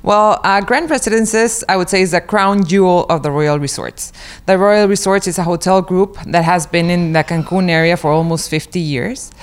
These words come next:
Uh, Grand Residences opened its doors in December of twenty thirteen,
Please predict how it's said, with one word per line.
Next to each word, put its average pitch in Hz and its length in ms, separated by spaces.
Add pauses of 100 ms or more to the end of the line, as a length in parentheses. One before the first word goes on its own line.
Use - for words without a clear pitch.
(320)
Uh, 165 240
Grand 170 240
Residences 165 640
opened 170 420
its 151 180
doors 139 540
in 151 140
December 160 400
of 139 160
twenty 165 480 (240)
thirteen, 160 560